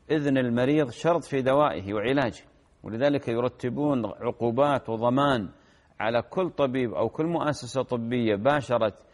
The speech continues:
علاج مريض من دون إذنه، إلا في حالات خاصة معينة،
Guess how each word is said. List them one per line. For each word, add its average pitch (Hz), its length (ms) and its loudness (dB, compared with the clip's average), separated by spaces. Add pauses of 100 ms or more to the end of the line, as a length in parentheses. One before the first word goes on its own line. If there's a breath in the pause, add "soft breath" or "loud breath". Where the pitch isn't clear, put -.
(380 soft breath)
علاج 131 380 2
مريض 143 320 0
من 151 140 -2
دون 160 180 2
إذنه، 143 400 0 (920)
إلا 165 240 4
في 147 160 -2
حالات 143 400 2
خاصة 131 540 -2
معينة، 107 640 -2